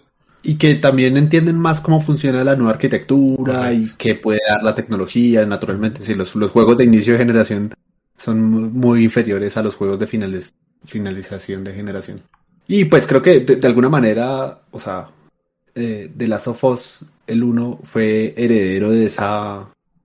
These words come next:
Speaker 1: de todo ese bagaje que habían construido con los tres Uncharted, de, de tener un gameplay muy, muy preciso, de pillarse dónde es que están los momentos de inflexión, de los momentos de jumpscare, de,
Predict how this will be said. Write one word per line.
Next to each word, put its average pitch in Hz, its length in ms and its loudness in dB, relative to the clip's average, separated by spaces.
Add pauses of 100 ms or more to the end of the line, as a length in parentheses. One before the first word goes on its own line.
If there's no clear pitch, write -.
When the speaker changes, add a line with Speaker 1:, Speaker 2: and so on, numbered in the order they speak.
(440)
Speaker 1:
de 120 120 2
todo 113 120 2
ese 117 120 2
bagaje 113 400 2
que 120 80 -2
habían 101 160 -2
construido 107 440 -4
con 117 120 0
los 110 120 -4
tres 95 180 -8
Uncharted, 120 500 -4 (720)
de, 92 460 -6 (220)
de 110 100 0
tener 101 300 -2
un 104 260 0
gameplay 113 480 4
muy, 113 680 4 (580)
muy 120 160 6
preciso, 117 720 2
de 107 260 2
pillarse 104 600 0
dónde 107 400 0
es 98 100 -6
que - 80 -4
están 110 240 -4
los 107 100 -2
momentos 101 380 -2
de 107 80 -2
inflexión, 113 880 0
de 101 460 -8 (300)
los 110 140 0
momentos 104 540 -4
de 107 160 -2
jumpscare, 110 720 0
de, 101 560 -4